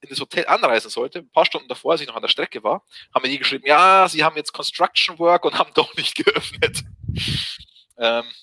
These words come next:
ja, das war spannend. Glücklicherweise, äh, hat sich dann der, die Seite, auf der ich da gebucht hab, da hat man ja aufgrund der zahlreichen Buchungen über das ganze Jahr auch einen gewissen Status schon.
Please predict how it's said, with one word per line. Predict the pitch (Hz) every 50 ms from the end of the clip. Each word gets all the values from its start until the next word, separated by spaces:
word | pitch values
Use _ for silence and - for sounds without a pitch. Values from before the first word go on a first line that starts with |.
| _
ja, | - 117 101 95 87 _ _ _ _
das | 117 113 - -
war | 117 113 110
spannend. | - - - 131 151 156 - _ - _
Glücklicherweise, | _ 127 - 131 - 120 107 110 113 117 110 117 117 - _ - - - _ _ _
äh, | 110 110 107
hat | 104 107 - -
sich | 110 - -
dann | 110 107 104 101 _ _ _ _ _ _ _ _ _ _ _ _ -
der, | 107 101 98 95 95 95 95 95 98 -
die | _ - 104 -
Seite, | - 101 98 107 117 - 120 104
auf | - -
der | 110 101
ich | -
da | - -
gebucht | 90 - _ 117 143 - - - 139
hab, | 127 120 _
da | - 107
hat | 101
man | 101 101 98 98
ja | 98 98 98 - _ _
aufgrund | - 104 - _ 107 104 _ _
der | 101 98 98 95
zahlreichen | _ - 101 104 117 113 110 110 - 104
Buchungen | 110 117 107 - 113 107
über | 104 107
das | 101 -
ganze | - 104 107 - 104
Jahr | 101 90
auch | 104 104 107
einen | 101 98
gewissen | 104 101 - - -
Status | - - 107 107 113 - 117 107 -
schon. | - 127 110